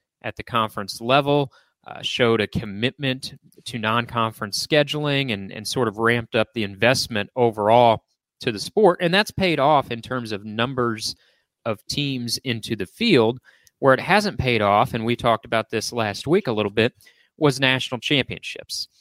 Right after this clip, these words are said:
The S E C has not produced a national champion in men's basketball since two thousand twelve, which was Kentucky's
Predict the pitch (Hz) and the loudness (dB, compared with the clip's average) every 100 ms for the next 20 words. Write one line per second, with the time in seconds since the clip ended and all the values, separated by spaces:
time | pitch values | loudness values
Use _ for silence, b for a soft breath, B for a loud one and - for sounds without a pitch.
0 | b b b _ 104 107 110 - 120 113 | b b b _ -2 -2 -4 -4 -2 -4
1 | 113 113 120 120 110 113 113 - 110 107 | -2 -2 -2 -6 0 0 0 -4 -2 -2
2 | 110 - 107 117 107 117 113 104 104 104 | -2 -4 -4 -2 -2 -2 -6 -4 -4 -2
3 | 104 104 107 - 110 101 101 117 b b | 0 2 2 -4 -4 0 2 0 b b
4 | b - 117 107 - 117 113 110 107 107 | b -14 -10 -10 -4 -4 0 0 0 -6
5 | 98 131 131 104 117 113 - 113 - 117 | -4 2 4 4 0 -8 -10 -10 -10 -12
6 | - 110 - 101 98 | -2 -2 -2 -6 -6